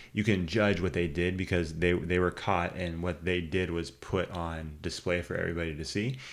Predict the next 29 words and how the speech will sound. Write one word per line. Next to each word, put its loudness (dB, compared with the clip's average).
So 4
yeah, 10
you 4
can 4
say 2
it's 2
like 0
what 2
they 2
did 0
was -4
wrong. 0
They -2
shouldn't, 2
they 2
shouldn't 2
have, 0
uh, -2
played 2
the 0
game 0
that 0
way. 2
They 0
shouldn't -2
have -6
taken 0
advantage -2
of -2